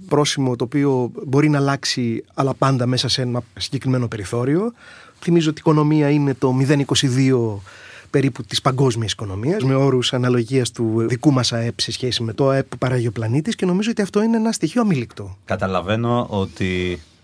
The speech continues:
Speaker 2: για να επικοινωνούμε και με τον έξω κόσμο, θα εισαγάγουμε μεγάλα ποσοστά πολιτιστικής δραστηριότητας, πολιτιστικής παραγωγής, και είναι καλό, προχωράει η κοινωνία μας με αυτόν τον τρόπο. Το ανησυχητικό για μένα είναι ότι παράγουμε τόσο λίγα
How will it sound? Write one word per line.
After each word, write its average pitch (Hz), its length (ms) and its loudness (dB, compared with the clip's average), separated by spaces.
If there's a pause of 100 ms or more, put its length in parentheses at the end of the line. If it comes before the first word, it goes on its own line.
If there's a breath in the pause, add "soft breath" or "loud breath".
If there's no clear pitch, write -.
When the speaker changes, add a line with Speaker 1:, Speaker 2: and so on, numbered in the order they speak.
Speaker 2:
για 101 200 -2
να 92 120 -2
επικοινωνούμε 95 680 0
και 82 120 -6
με 78 80 -4
τον 92 120 0
έξω 90 240 -4
κόσμο, 123 580 -2 (240)
θα - 200 -2
εισαγάγουμε 110 840 -2 (140)
μεγάλα 110 680 2 (100)
ποσοστά 101 760 0 (280)
πολιτιστικής 98 500 -4
δραστηριότητας, 98 1080 -2 (400 soft breath)
πολιτιστικής 92 580 -4
παραγωγής, 98 920 -2 (320 loud breath)
και - 120 -8
είναι 131 120 -2
καλό, 127 380 2
προχωράει 127 400 0
η 127 40 -2
κοινωνία 117 440 0
μας 80 140 -6
με 85 80 -6
αυτόν 80 220 -6
τον 76 100 -6
τρόπο. 78 260 -8 (640 loud breath)
Το 139 80 4
ανησυχητικό 117 560 0
για 175 180 0
μένα 151 220 0
είναι 151 120 -2
ότι 113 120 -4
παράγουμε 123 640 0
τόσο 180 340 0
λίγα 120 600 -2